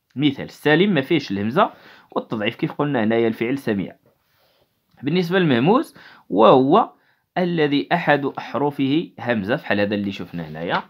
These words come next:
اتفقنا؟ حروفه الأصلية همزة، لا جاء، سأل، أخذ. أما المضعف وهو ما كان آخره مشددا مثل عد ومد أو حرفه من نفس الجنس. اتفقنا؟ ثم ننتقل الآن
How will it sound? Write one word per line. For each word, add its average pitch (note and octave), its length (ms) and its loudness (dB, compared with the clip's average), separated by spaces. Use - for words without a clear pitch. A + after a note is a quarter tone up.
اتفقنا؟ D#3+ 480 -4
حروفه C#3+ 520 0
الأصلية A#2 640 -4
همزة، A2 280 0
لا C3 140 0
جاء، G2+ 320 -4
سأل، F#2+ 420 -6
أخذ. F#2 420 -8
أما A#3 320 0
المضعف D3 520 2
وهو C3+ 260 0
ما C3+ 120 -2
كان C#3 220 -4
آخره C3 540 -2
مشددا A2+ 580 -4
مثل G#2+ 320 -4
عد G2+ 320 -2
ومد A2 540 -2
أو G3 340 2
حرفه C3 600 -2
من F2+ 220 -8
نفس B2+ 300 -8
الجنس. E2+ 540 -14
اتفقنا؟ - 440 0
ثم A#3 280 0
ننتقل F#3 640 -2
الآن C3 440 -2